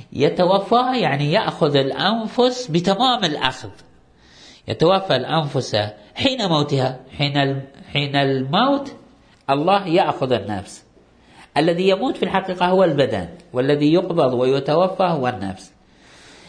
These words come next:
هذا النفس التي تموت، وكذلك النفس التي تنام والتي لم تمت في منامها، يعني الله يتوفاها،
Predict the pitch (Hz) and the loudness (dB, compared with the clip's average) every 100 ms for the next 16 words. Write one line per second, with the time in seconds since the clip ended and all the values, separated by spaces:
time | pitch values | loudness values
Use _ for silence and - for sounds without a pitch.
0 | 160 143 _ _ _ - 185 262 285 285 | -20 -20 _ _ _ -4 -2 0 0 -2
1 | 277 247 240 233 220 220 214 202 - - | -4 0 0 2 0 0 -2 -4 -12 -6
2 | 147 180 226 226 311 311 269 240 233 214 | -2 2 2 4 4 2 2 0 -2 0
3 | - 175 175 170 170 160 190 107 82 - | 2 2 2 0 0 0 0 -2 -6 -14
4 | - - _ _ 202 277 262 233 226 226 | -20 -20 _ _ 2 2 2 2 0 2
5 | 208 175 160 170 156 139 127 113 107 117 | 0 0 0 0 2 0 -2 -6 -4 -2
6 | 139 139 147 156 160 - 107 90 - 85 | -2 -2 0 2 2 0 0 -2 -2 -6
7 | - | -6